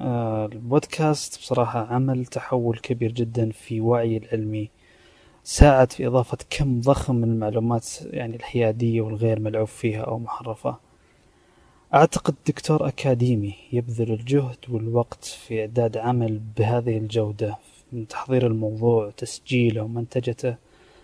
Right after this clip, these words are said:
يعني أقل ما يقال عنه أنه في غاية من النبل.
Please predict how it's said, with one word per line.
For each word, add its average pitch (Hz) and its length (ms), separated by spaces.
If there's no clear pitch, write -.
يعني 110 480
أقل 127 280
ما 123 120
يقال 120 320
عنه 120 540
أنه 110 140
في 110 120
غاية 110 220
من 107 80
النبل. 113 300